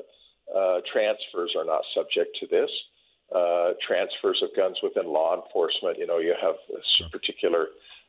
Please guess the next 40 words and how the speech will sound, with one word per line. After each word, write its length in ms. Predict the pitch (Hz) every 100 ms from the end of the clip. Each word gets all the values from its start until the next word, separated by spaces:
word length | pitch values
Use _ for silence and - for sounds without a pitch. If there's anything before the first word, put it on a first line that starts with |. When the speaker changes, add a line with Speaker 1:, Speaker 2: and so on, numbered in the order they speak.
| -
Speaker 1:
transfers 560 | - 90 87 - 90 -
of 60 | 82
guns 260 | 95 82 82 -
that 100 | -
take 240 | 98 78
place 240 | - 87 85 -
as 80 | -
part 140 | - 85
of 160 | 80
business 380 | - 87 - 87 -
or 80 | 78
professional 560 | - 92 104 - 90 80
activities. 460 | 80 - 92 85 -
Those 220 | 90 87
aren't 200 | 85 -
going 160 | 87 82
to 40 |
be 100 | 85 -
subject 360 | 85 - 87 -
to 80 | 92
it. 180 | 82 -
But 120 | - - - - - - -
it 180 | 143 143
is 160 | 160 156
an 80 | 131
expansion. 560 | - - 110 101 -
It 60 | -
would 140 | 104
be 100 | 107
an 80 | 98
expansion 500 | - - 82 82 95
of 40 |
background 360 | 87 85 - 87
checks 240 | - 92 -
for 80 | -
the 100 | 101 -
simple 240 | - - 208 -
purpose 300 | 110 - 110 104
of 60 | -
making 280 | 104 -